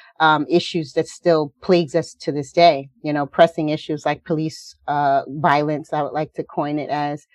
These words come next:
um, has happened to me and my family thirty-one years ago, and it's still happening to this day. So those are some of the things that I, I would definitely tackle that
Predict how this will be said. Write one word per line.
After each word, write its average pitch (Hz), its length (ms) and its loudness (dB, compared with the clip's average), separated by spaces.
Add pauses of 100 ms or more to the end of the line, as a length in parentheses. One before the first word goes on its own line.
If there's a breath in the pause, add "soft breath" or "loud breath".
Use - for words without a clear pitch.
(320 soft breath)
um, 147 460 -2
has 160 220 0
happened 160 420 0
to 151 120 -4
me 160 240 2
and 147 100 -4
my 175 160 4
family 151 480 -4
thirty-one 151 420 -4
years 180 220 0
ago, 151 260 -4
and 160 100 -2
it's 151 120 -8
still 190 200 2
happening 180 540 -2
to 175 80 -10
this 156 220 -6
day. 165 360 0 (540 soft breath)
So 156 480 0
those 175 300 4
are 180 80 4
some 175 240 0
of 160 60 0
the 160 120 0
things 156 360 -4
that 151 120 2
I, 151 180 4 (220)
I 165 240 2
would 156 300 -6
definitely 151 400 -2
tackle 147 640 -2
that 143 280 0